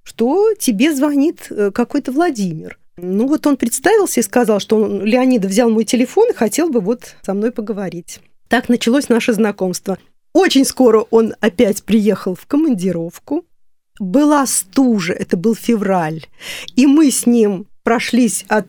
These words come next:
э, центральной церкви до Красной площади, прогулялись. И когда мы проходили, я сказала, что интересно, я этого ещё вам не сказала, что моё место работы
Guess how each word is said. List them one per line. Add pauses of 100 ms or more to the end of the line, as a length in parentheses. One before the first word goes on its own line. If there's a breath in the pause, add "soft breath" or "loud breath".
(120)
э,
центральной
церкви
до (300)
Красной
площади, (460)
прогулялись.
И
когда
мы
проходили,
я
сказала, (300)
что
интересно, (120)
я
этого
ещё
вам
не
сказала,
что (600 loud breath)
моё (140)
место
работы